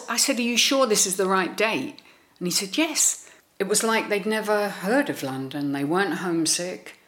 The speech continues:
They used to go out. Apparently they got beaten up a few times. I think the Israeli army might not have been so receptive as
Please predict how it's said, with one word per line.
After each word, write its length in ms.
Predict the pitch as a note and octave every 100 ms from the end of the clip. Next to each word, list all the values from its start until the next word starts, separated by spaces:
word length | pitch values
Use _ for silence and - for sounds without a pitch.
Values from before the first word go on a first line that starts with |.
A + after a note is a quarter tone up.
| - - -
They 80 | F3+
used 180 | F3 -
to 60 |
go 200 | G3 F3+
out. 440 | F3+ F3+ F#3 D#3+ - _ _ _ - -
Apparently 540 | - - C#4 B3+ G3+
they 340 | G3 G3 G3+ F#3+ - _ - - -
got 180 | F#3
beaten 280 | - G3 -
up 240 | G3 D3 E3
a 60 |
few 280 | - E3 D3
times. 760 | D3 D#3 D3 D3 D#3 - - - _ - - - -
I 60 |
think 180 | D#3+ D3+
the 100 | D#3
Israeli 460 | E3+ F3 F3 E3+ E3+
army 460 | E3 D#3+ E3 E3
might 260 | E3 D#3+ E3+
not 140 | F3
have 120 | D#3+ -
been 160 | E3+
so 260 | D3+ E3 D#3
receptive 600 | D#3+ - E3+ - D3 D3
as 320 | D3+ C#3 -